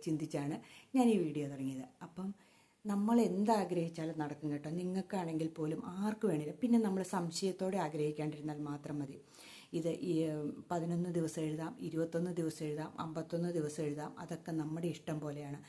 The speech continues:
നമ്മൾ എഴുതുമ്പോൾ വിശ്വാസത്തോടെ കൂടി എഴുതണം. പിന്നെ നെഗറ്റീവ്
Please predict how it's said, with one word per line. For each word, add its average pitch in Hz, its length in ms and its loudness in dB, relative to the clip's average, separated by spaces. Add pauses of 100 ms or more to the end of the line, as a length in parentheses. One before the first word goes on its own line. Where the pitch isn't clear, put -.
(360)
നമ്മൾ 170 300 2
എഴുതുമ്പോൾ 165 400 0
വിശ്വാസത്തോടെ 170 800 -2 (240)
കൂടി 165 260 -4
എഴുതണം. 170 460 -4
പിന്നെ 160 200 2
നെഗറ്റീവ് 180 640 2